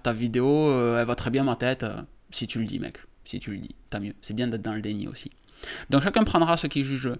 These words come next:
utile de prendre et recommandera ou non cette vidéo, ce podcast à un proche en remerciement du contenu proposé.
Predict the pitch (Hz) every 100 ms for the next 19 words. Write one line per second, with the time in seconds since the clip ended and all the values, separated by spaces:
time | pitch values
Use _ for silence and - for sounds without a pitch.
0 | - - - 139 127 156 135 - 123 131
1 | 180 - - - - - - - 123 123
2 | 139 147 170 160 160 151 143 147 156 170
3 | 135 - 131 127 131 127 127 170 - -
4 | 117 - 160 160 123 120 120 117 - 160
5 | 170 208 190 143 127 110 120 131 131 -
6 | 131 143 135 - 127 131 135 - 120 117
7 | - -